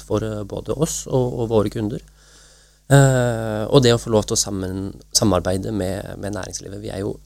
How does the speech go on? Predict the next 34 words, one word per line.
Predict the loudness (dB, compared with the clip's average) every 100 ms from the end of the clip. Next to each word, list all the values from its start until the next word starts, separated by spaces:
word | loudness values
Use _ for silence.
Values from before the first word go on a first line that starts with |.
| _
toogtredve | 0 2 2 0 -2 -2 -2 -4 -6
aktører | -8 -8 -10 -8
som | -6 -6
er | -4
med | -6
og | -8
samarbeider | -10 -10 -8 -10 -8
på | -6 -6
ulike | -6 -10
arrangementer | -10 -6 -4 -4 -4 -6
under | -4 -4 -2
Survive | 0 2 2
Tech, | 2 0
så | -2 -8
det | -6
å | -6
få | -8
lov | -12
til | -12 -12
å |
være | -10 -10
en | -12
del | -12
av | -12
det | -12 -14
synes | -18 -16
vi | -14
er | -14 -14 -16
viktig | -14 -16 -6 -6 -4
å, | -6 -6 -6 -8 -10 -8
å |
være | -8 -8
til | -8
stede. | -6 -8